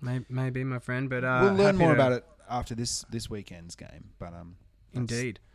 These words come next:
Speaker 2: dive in ahead a bit. Anyth-, anything more from the round? Just, just been we wanna talk about?
Speaker 1: Oh,
Speaker 2: Um,
Speaker 1: yeah, there's a few things. I reckon, um, a few,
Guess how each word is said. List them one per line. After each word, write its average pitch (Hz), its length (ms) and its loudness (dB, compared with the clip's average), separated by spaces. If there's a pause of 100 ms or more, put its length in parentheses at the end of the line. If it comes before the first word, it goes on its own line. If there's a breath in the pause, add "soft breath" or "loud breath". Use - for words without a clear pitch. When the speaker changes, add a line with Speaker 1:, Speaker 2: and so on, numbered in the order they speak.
Speaker 2:
dive 95 240 -10
in 92 60 -14
ahead 90 140 -14
a 98 40 -16
bit. 110 140 -14
Anyth-, 202 280 -4
anything 208 320 -2
more 175 200 -2
from 185 140 -10
the 175 60 -6
round? 180 400 -6
Just, 170 200 -12 (140)
just 160 300 -12
been 170 140 -8
we 175 60 -6
wanna 170 140 -6
talk - 220 -8
about? 113 480 -2 (160)
Speaker 1:
Oh, 143 60 -8
Speaker 2:
Um, 147 240 -4
Speaker 1:
yeah, 123 200 2
there's 120 200 2
a 113 60 -2
few 123 200 0
things. 117 320 0
I 127 240 0
reckon, 123 520 -2 (140)
um, 127 300 0
a - 60 -4
few, 139 680 0